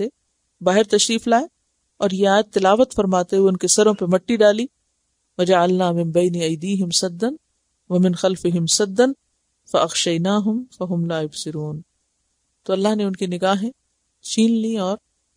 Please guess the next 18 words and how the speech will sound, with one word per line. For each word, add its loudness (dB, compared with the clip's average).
आप -2
सल्लल्लाहु -4
अलैहि -6
वसल्लम -8
घर -4
से -4
बाहर -2
तशरीफ -2
ले 0
गए 0
और -4
कोई 4
भी -4
आपका -4
कुछ -6
न -2
बिगाड़ -6
सका। -16